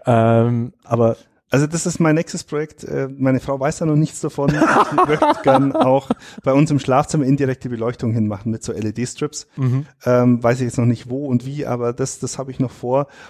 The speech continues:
Speaker 2: Und im, äh, Gästeklo möchte ich gern auch, äh, Bewegungsmelder drin haben.
Speaker 1: Mhm.
Speaker 2: Dass man halt einfach reingeht und dann geht's Licht an.
Speaker 1: Ja. Oh.
Speaker 2: Und, äh,
Speaker 1: Ja.
Speaker 2: ich habe jetzt auch die, die Schalter entsprechend eben schon abge-, gebaut, also abgeklemmt und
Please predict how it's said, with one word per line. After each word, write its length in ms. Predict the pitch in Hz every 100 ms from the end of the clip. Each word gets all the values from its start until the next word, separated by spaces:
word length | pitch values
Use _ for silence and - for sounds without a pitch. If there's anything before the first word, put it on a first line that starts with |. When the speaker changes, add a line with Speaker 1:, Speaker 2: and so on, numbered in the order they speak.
| -
Speaker 2:
Und 280 | 139 143 139
im, 400 | - 127 127 123
äh, 380 | 113 113 110 110
Gästeklo 840 | 127 135 - 143 127 - 123 127
möchte 320 | 127 117 -
ich 160 | 123 -
gern 380 | 117 117 117 110
auch, 440 | 104 110 110 -
äh, 320 | - 107 101 101
Bewegungsmelder 640 | 113 123 107 - 92 92
drin 220 | 92 95
haben. 140 | 95 - _
Speaker 1:
Mhm. 300 | 113 104 175 - _ _ _ -
Speaker 2:
Dass 160 | 113
man 80 | 110
halt 100 | 107
einfach 260 | 127 120 107
reingeht 380 | 110 131 123
und 60 | 110
dann 100 | 110
geht's 160 | 101 -
Licht 200 | 107 110
an. 200 | 101 95 _
Speaker 1:
Ja. 140 | 127 190 220 _ - - -
Oh. 40 | 113
Speaker 2:
Und, 580 | 190 220 120 123 - 127
äh, 80 |
Speaker 1:
Ja. 60 | 120
Speaker 2:
ich 140 | 120
habe 100 | 139 139
jetzt 80 | 113
auch 160 | 131 135 104 -
die, 260 | 123 123 117
die 300 | 120 117 117
Schalter 300 | - 123 131
entsprechend 400 | 127 - 123 123
eben 160 | 117 120
schon 100 | -
abge-, 520 | 135 - 151 143 143 -
gebaut, 460 | 131 123 117 165 -
also 160 | 120
abgeklemmt 580 | 127 - - - 139 139
und 300 | - 123 120